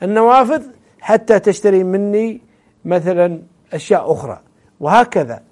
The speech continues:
اليوم نجد بعض العقود توضع معها شروط، فنقول: "هذه العقود باطلة"، لأنها تجمع ماذا؟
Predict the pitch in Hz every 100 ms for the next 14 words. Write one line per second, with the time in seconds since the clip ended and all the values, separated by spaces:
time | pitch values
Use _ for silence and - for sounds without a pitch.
0 | - 147 160 240 254 220 - _ - 175
1 | 180 170 151 226 247 233 175 185 180 180
2 | 180 - _ _ - 208 214 180 180 156
3 | 151 - 156 131 107 _ _ _ 156 156
4 | 156 165 139 175 160 143 120 139 180 160
5 | 139 147 143 165 190 185 _ _ - 147
6 | 156 147 135 170 147 127 139 135 131 165